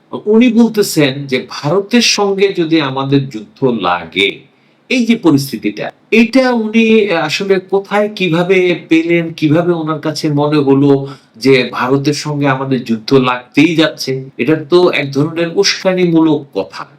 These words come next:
এটা কি আমরা এইভাবে বলতে পারি যে ভারতের সঙ্গে আমরা যুদ্ধ, আমরা, আমরা তো যুদ্ধবাজ জাতি না,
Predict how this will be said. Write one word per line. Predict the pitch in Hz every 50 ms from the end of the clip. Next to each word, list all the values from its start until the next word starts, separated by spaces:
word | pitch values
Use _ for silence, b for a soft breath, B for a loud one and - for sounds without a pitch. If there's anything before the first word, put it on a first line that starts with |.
| _ _
এটা | 151 143 139 170 160
কি | 160 170 170 -
আমরা | - 127 135 139 143 156 151
এইভাবে | - 131 131 120 104 110 123 135 135
বলতে | 123 107 120 131 135 135 139 135 131 -
পারি | - 95 104 123 151 139 113
যে | - 104 -
ভারতের | - 90 92 104 101 113 113
সঙ্গে | - - 127 123 120 123
আমরা | 117 113 123 113
যুদ্ধ, | 107 113 110 -
আমরা, | - 151 170 170
আমরা | 123 131 156 165 180
তো | - 196 160
যুদ্ধবাজ | 135 139 156 143 139 156 190 214 208 190 -
জাতি | 143 135 - - - 95
না, | 85 -